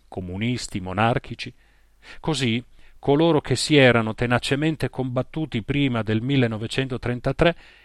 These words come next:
si trovarono insieme dietro il filo spinato. Dopo la proibizione delle organizzazioni politiche, sindacali,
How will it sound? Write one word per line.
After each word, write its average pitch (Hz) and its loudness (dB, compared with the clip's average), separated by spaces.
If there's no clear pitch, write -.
si - -2
trovarono 131 2
insieme 127 -2
dietro 113 -2
il 113 -8
filo 101 -6
spinato. 87 -8
Dopo 120 2
la 117 4
proibizione 120 -2
delle 104 0
organizzazioni 107 -2
politiche, 110 -4
sindacali, 113 4